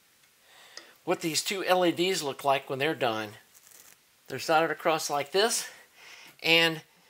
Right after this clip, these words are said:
one of the things, I did solder this one in backwards. This mark goes to the negative. So when you're done soldering these L E Ds in, make sure you put the negative of your voltmeter on this pin,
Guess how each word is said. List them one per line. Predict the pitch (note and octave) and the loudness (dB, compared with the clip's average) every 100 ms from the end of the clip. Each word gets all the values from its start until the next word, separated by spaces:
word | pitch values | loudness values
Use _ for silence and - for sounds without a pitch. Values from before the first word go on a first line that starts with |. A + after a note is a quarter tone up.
| _ | _
one | - E3+ | -2 2
of | B3 | 4
the | A#3 | 4
things, | A3 G3+ G3 E3+ | 4 4 2 0
I | C#3+ | -4
did | E3 F#3 G3+ | -2 4 6
solder | G3+ G#3+ G#3 G#3 | 6 6 6 6
this | G3+ G#3+ | 2 2
one | A3+ A3 | 2 2
in | A#3 | 4
backwards. | G#3+ C4 B3 D3 A2+ - - _ _ | 4 2 2 -2 -4 -8 -10 _ _
This | C#3+ E3+ C3+ | 4 4 0
mark | C#3 F#3+ G#3+ - | 2 4 4 0
goes | - F3+ G3 F#3+ | 4 6 6 4
to | F#3 | 2
the | F3 | 0
negative. | E3 E3 F3 E3 G2+ G2 - _ - - - - | 0 2 2 0 -6 -8 -14 _ -20 -20 -20 -12
So | - E3+ D#3+ | 2 4 4
when | D#3 D3+ | 2 0
you're | C#3 A#2+ A2 - - _ - G#2+ | 0 -2 -4 -10 -20 _ -20 -4
done | D#3+ F#3 C4+ C4 | 4 6 6 2
soldering | A3+ A3 G#3 G3+ G#3 F#3 | 0 6 6 6 2 2
these | F#3 F3+ | -2 2
L | F#3+ F3+ | 4 6
E | E3 | 4
Ds | C#3+ D#3+ D3+ - | 0 -2 0 -2
in, | A#2+ G#2+ F2 - _ _ _ _ _ _ _ - - - - | -2 -4 -12 -20 _ _ _ _ _ _ _ -20 -20 -20 0
make | F3 G#3 | 2 4
sure | - G3+ G3 | 2 2 2
you | E3+ D3+ | 0 -6
put | - E3+ D#3 D3 - _ _ _ - | 0 4 4 0 -10 _ _ _ -8
the | B2 A2+ | -6 -6
negative | A2+ C3 E3+ G3 A3 G#3+ | -4 2 2 4 6 4
of | F#3 E3 | 2 -2
your | E3 | -2
voltmeter | D3+ F#3+ F3+ F3 F#3 F#3 F3+ E3+ | 2 2 2 0 0 2 0 -2
on | - C3 C3 | -2 -2 0
this | G3 F#3+ | 0 0
pin, | - G#3 F#3 F3+ F3+ | -2 0 2 0 -2